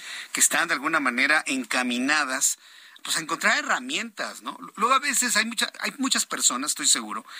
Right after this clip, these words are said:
que lo que necesitan es solamente una palmada, u-, u-, una voz de confianza, y eso es suficiente para que, para que despeguen. Pero yo sí le quiero decir, con Tony Robbins,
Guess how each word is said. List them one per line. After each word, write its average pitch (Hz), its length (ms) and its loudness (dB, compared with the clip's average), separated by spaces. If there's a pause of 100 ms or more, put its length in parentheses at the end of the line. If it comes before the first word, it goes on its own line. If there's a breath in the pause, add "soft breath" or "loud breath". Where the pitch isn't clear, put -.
(180 loud breath)
que 147 100 -2
lo 151 120 0
que 156 100 0
necesitan 190 500 0
es 180 60 2
solamente 180 480 0
una 190 200 -2
palmada, 139 600 -2 (720 soft breath)
u-, 135 80 -14
u-, 160 260 -10
una 165 240 -2
voz 160 160 -2
de 175 120 0
confianza, 135 760 -2
y - 160 -12
eso 220 140 -4
es 214 40 -2
suficiente 196 880 -6 (120)
para 110 200 -4
que, - 120 -20
para 107 180 -4
que 107 140 -6
despeguen. 104 560 -6 (640 loud breath)
Pero 104 840 -2 (680)
yo - 180 2
sí - 140 4
le 233 100 0
quiero 190 560 0
decir, 120 400 -2
con 120 320 0
Tony 147 340 2
Robbins, 151 720 2